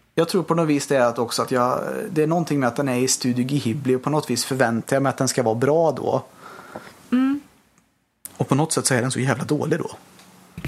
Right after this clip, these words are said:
Speaker 1: Och det blir det en krock inom mig som gör att den hamnar på min topp tre, tror jag.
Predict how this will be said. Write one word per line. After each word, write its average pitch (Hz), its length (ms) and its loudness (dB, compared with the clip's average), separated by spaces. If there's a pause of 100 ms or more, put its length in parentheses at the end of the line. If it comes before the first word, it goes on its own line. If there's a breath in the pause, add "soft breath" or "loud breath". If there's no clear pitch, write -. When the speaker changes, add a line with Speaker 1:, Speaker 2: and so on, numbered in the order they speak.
(140)
Speaker 1:
Och 147 80 4
det 160 240 4
blir 135 120 0
det 120 60 4
en 131 80 2
krock - 340 2
inom 139 300 2
mig 107 200 0
som 127 160 0
gör 110 80 2
att 110 60 -2
den 107 120 2
hamnar 113 220 0
på - 100 -4
min 113 140 -2
topp 120 160 -2
tre, 135 200 0
tror - 200 -6
jag. - 80 0